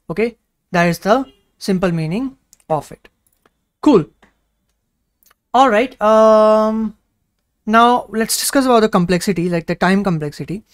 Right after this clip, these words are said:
So we can discuss about time complexity. Let me first just write the answer over here. Time complexity. I can say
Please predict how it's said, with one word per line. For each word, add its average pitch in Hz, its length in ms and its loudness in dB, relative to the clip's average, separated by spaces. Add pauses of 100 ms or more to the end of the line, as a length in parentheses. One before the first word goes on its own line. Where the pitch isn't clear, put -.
(380)
So 185 260 0
we 185 120 2
can 190 140 0
discuss 180 280 -2
about 175 260 0
time 185 240 0
complexity. 165 720 -6 (840)
Let 180 120 0
me 226 80 2
first 226 260 0
just 214 200 0
write 180 280 0
the 185 80 2
answer 170 380 0
over 156 160 -2
here. 151 280 -8 (1300)
Time 180 260 0
complexity. 160 760 -8 (640)
I 175 100 2
can 202 180 0
say 190 520 4